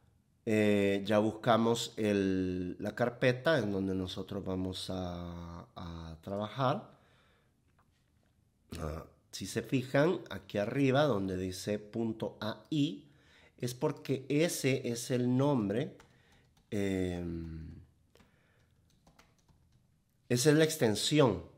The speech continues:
del Illustrator, A I. O sea, acá abajo dice Adobe Illustrator punto A I. Ese es el editable de Illustrator.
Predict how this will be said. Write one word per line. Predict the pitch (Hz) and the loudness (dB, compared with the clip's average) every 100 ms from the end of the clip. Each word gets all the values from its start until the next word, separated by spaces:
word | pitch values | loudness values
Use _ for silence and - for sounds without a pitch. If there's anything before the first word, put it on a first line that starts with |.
| - | -8
del | 101 101 | -2 0
Illustrator, | 98 95 90 92 90 87 73 - _ _ _ - | 0 -4 -4 -4 -2 -4 -8 -16 _ _ _ 0
A | 104 - - - | 0 0 -6 -8
I. | 107 90 - _ _ _ _ _ - | -6 -6 -10 _ _ _ _ _ -10
O | 95 | -4
sea, | - 110 123 - | 4 6 6 4
acá | 98 110 | -4 -2
abajo | 110 127 110 113 | 0 0 0 -2
dice | 110 98 95 117 | -2 -4 -4 -6
Adobe | - 92 92 92 | -6 -6 -6 -6
Illustrator | 95 95 - 107 110 123 123 | -6 -10 -10 -8 -4 -4 -6
punto | - 104 104 - | -8 -8 -8 -8
A | 101 - | -8 -6
I. | 135 - | -6 -4
Ese | 120 143 | -4 -4
es | 151 | -4
el | 156 | -2
editable | 135 104 - - 110 113 113 | -2 -2 -4 2 2 2 0
de | 107 | -2
Illustrator. | 95 92 - 87 80 | -4 -8 -10 -8 -8